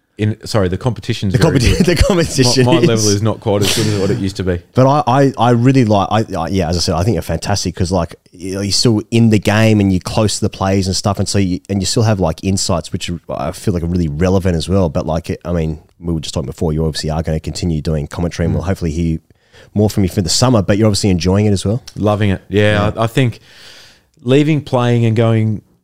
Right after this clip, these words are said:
Speaker 1: trying to find something else that you're passionate about is, is really important, and, and it's
Speaker 2: Mm.
Speaker 1: something everyone used to tell me, "You've gotta find something outside of cricket to do."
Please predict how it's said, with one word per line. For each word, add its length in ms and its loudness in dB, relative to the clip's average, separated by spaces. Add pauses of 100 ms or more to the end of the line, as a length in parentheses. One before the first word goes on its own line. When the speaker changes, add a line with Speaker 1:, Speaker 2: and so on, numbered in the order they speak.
(400)
Speaker 1:
trying 200 -2
to 60 0
find 360 0
something 320 -2
else 360 -4 (240)
that 100 -6
you're 120 -4
passionate 440 -2
about 280 2
is, 120 0
is 260 -6
really 240 0
important, 400 -2
and, 140 0
and 140 -4
it's 100 -6
Speaker 2:
Mm. 40 -12
Speaker 1:
something 360 0 (760)
everyone 320 2
used 140 -2
to 60 -12
tell 200 -2
me, 120 2
"You've 160 0
gotta 120 0
find 260 -2
something 300 -2
outside 340 -2
of 80 -8
cricket 360 -6
to 100 -6
do." 300 0